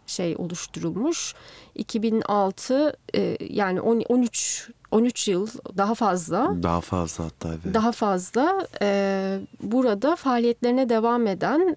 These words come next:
Speaker 1: ve, e, yani şunu da söyleyeyim, hani Türkiye'de çocuk hakları, e, alanında somut çalışmalar yapan ve Türkiye'ye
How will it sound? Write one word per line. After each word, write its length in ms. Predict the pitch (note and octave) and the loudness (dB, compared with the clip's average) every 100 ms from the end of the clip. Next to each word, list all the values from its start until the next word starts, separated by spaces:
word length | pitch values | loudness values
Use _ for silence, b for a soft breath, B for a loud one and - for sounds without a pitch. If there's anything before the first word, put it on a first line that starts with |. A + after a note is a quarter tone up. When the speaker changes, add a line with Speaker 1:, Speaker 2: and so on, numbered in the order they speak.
| - | -4
Speaker 1:
ve, 400 | G3 A3+ A#3 - - | 0 2 2 -2 -4
e, 340 | F#3+ F#3 F3 F3+ - - - - - - - | -4 -2 -4 -6 -8 -12 -16 -20 -20 -16 -4
yani 280 | G3+ F#3 G3 | -2 0 -2
şunu 280 | - B3 B3+ | 0 2 2
da 80 | |
söyleyeyim, 580 | A3+ G#3+ F3+ E3 A3+ F4 | 0 0 0 0 2 4
hani 240 | C#4 A3 G#3+ | 4 2 -2
Türkiye'de 800 | - A#3+ - B3 A3+ G#3 C4 D4 | -4 -4 -4 0 0 2 2 2
çocuk 400 | C#4 - G#3+ - | 0 -2 -4 -2
hakları, 680 | C4 - - G3+ F#3+ G3 F#3 - B B B B B - | -2 -2 -2 -2 0 0 0 -6 B B B B B -4
e, 160 | G3 - | -2 0
alanında 680 | G#3 G3+ G3 F#3+ F#3+ C4 G4 | 2 4 4 2 2 2 2
somut 460 | - C#4 C#4 - - | 2 4 4 4 -2
çalışmalar 880 | C4 G#3+ - - F#3+ F#3+ F3+ F3+ F#3+ | -2 0 -2 0 0 0 -2 -2 -2
yapan 460 | F#3+ - C#4+ E4+ | -4 0 2 4
ve 80 | B3 | 2
Türkiye'ye 880 | - - A#3 - A#3 A3+ B3 E4 E4 | 0 -2 -2 0 2 4 4 2 0